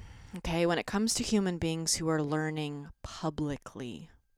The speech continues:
my invitation to all of you is to summon your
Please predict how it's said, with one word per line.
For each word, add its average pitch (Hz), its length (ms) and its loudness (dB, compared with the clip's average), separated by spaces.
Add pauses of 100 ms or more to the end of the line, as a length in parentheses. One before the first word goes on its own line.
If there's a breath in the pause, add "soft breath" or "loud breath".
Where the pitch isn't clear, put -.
(800)
my 190 260 2
invitation 165 760 2
to - 160 -6
all 156 260 -2
of 151 160 -4
you 143 380 -8 (760 loud breath)
is 180 220 4
to 165 320 -2 (280)
summon 185 800 2
your 160 500 -2